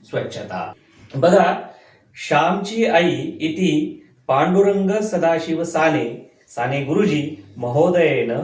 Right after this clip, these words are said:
मराठी भाषया विरचितं पुस्तकम्. अतिशय सोपं आहे. श्यामची आई हे पांडुरंग सदाशिव साने म्हणजे आपले साने गुरुजी महोदयांनी मराठी भाषेमध्ये विरचित केलेलं म्हणजे लिहिलेलं पुस्तक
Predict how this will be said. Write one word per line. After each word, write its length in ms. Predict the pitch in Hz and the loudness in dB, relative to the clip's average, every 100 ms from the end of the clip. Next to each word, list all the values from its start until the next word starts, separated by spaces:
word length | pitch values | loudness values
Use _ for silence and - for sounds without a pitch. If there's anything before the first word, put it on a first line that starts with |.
| 196 | -6
मराठी 520 | 143 131 147 160 196 | -6 -4 -2 -2 -2
भाषया 540 | 196 156 147 143 127 - | -2 -2 -2 -2 -2 -2
विरचितं 580 | 135 120 117 120 160 226 | -2 -4 -4 -6 -6 -6
पुस्तकम्. 640 | - - 185 160 151 151 - - - - - | -6 -4 2 2 2 -4 -10 -20 -20 -16 -10
अतिशय 340 | 147 160 170 | -8 -4 -4
सोपं 300 | - 165 170 | 0 0 2
आहे. 200 | 151 156 156 - _ _ - | 2 2 -2 -14 _ _ -2
श्यामची 380 | 135 143 151 | 0 0 -2
आई 200 | 170 156 | 0 0
हे 540 | - 175 147 113 - - - _ _ _ _ _ | -2 0 0 0 -2 -6 -12 _ _ _ _ _
पांडुरंग 560 | 135 135 156 175 175 180 | 0 2 2 2 0 -2
सदाशिव 480 | 180 143 143 - 196 | 0 2 2 0 -4
साने 480 | 330 320 135 - - _ - | 0 2 0 -8 -16 _ -12
म्हणजे 200 | 120 139 | -4 -2
आपले 280 | 135 170 | 0 0
साने 500 | - - - 190 220 | -2 -6 -4 0 2
गुरुजी 520 | 196 151 131 117 113 - _ _ _ 127 | 2 0 -2 -6 -10 -14 _ _ _ -4
महोदयांनी 960 | 131 160 156 147 135 131 143 117 117 | 2 4 6 4 2 -2 -4 -4 -4
मराठी 560 | - 131 139 143 185 196 | 0 0 2 -2 0 2
भाषेमध्ये 920 | 147 - 151 156 226 135 131 127 127 - - - - | 2 0 -2 0 0 0 0 0 0 -6 -20 -20 -8
विरचित 420 | 131 143 - 190 | -4 -4 -2 -4
केलेलं 440 | 190 135 120 117 | -4 -6 -6 -6
म्हणजे 260 | 120 123 127 | -6 -6 -8
लिहिलेलं 400 | 117 110 113 143 | -8 -6 -6 -6
पुस्तक 320 | - 110 - | -8 -12 -12